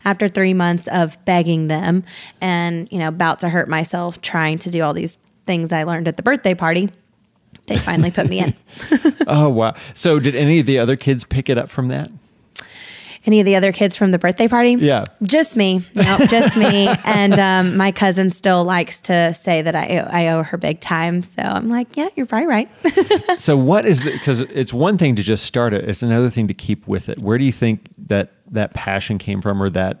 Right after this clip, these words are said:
Speaker 2: that will to stay with it came from?
Speaker 1: Yeah. You know, I think by kind of embracing that spark, you know, everything worthwhile kind of starts with a spark. And I think that taught me when, when you feel that,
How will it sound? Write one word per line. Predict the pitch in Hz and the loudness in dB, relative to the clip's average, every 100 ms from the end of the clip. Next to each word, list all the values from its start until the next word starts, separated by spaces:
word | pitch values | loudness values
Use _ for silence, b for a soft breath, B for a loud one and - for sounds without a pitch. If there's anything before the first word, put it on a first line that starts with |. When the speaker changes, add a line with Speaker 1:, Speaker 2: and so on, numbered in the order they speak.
| 185 | -10
Speaker 2:
that | 110 95 101 | -6 -6 -4
will | 95 101 98 | -2 0 -2
to | 90 101 | -6 -12
stay | - 101 | -8 -6
with | 90 95 - | -6 -6 -8
it | - _ B B | -12 _ B B
came | B 101 | B -6
from? | - 98 | -6 -8
Speaker 1:
Yeah. | - 262 415 359 220 - | -2 2 4 4 2 2
You | 240 | 4
know, | 240 262 | 4 4
I | 247 226 | 2 0
think | - 233 254 - - _ _ _ b b b b b b b _ - | 2 2 2 -4 -12 _ _ _ b b b b b b b _ -4
by | 196 196 196 196 | 0 2 2 0
kind | - 208 | 0 2
of | 202 | 2
embracing | 220 196 180 233 220 185 | 2 2 2 2 2 2
that | 180 214 | 0 -4
spark, | - - 220 254 - - | -8 -4 -4 -4 -10 -4
you | 208 | 0
know, | 196 | 2
everything | 196 214 220 214 | 2 2 4 4
worthwhile | 202 185 - 180 185 | 4 2 0 0 0
kind | - 185 | -2 -2
of | 180 | -2
starts | 190 185 185 | -2 -4 0
with | |
a | 185 | -2
spark. | 170 - 185 175 196 | -2 -4 -2 0 0
And | 185 | -2
I | 175 | -2
think | 175 185 185 - B B B B B | -2 -2 -2 -6 B B B B B
that | 180 - | -4 -2
taught | - 202 | -2 -2
me | - 196 | 2 2
when, | 175 185 180 175 180 | 2 2 2 2 0
when | - 185 | 0 -2
you | 170 | -2
feel | - 214 202 185 | 0 2 4 2
that, | 180 - - | -2 -4 -6